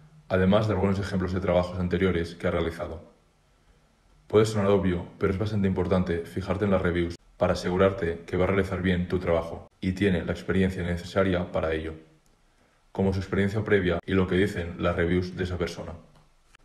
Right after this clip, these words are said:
Un consejo antes de ir y encargar un pedido es contactar con la persona y comentarle en precisión lo que quieres, ya que podrás saber si realmente tiene tiempo en realizar tu proyecto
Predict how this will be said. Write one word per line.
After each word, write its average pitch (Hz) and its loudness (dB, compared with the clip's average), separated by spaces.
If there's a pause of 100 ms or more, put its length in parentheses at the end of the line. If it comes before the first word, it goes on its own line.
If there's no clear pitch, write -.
(220)
Un 101 0
consejo 101 0
antes 95 2
de 95 4
ir - -2 (180)
y 92 -2
encargar 92 2
un 98 0
pedido 92 2 (540)
es - -6
contactar 95 0
con 95 2
la 90 4
persona 87 -4
y 98 -4
comentarle 95 4
en 85 0
precisión 92 -2
lo 90 -2
que 85 -6
quieres, 82 -6 (720)
ya 98 2
que 113 2
podrás 104 4
saber 95 2
si - -8
realmente 95 2
tiene 92 2
tiempo 92 0
en 95 -2
realizar 90 -2
tu 95 0
proyecto 87 -2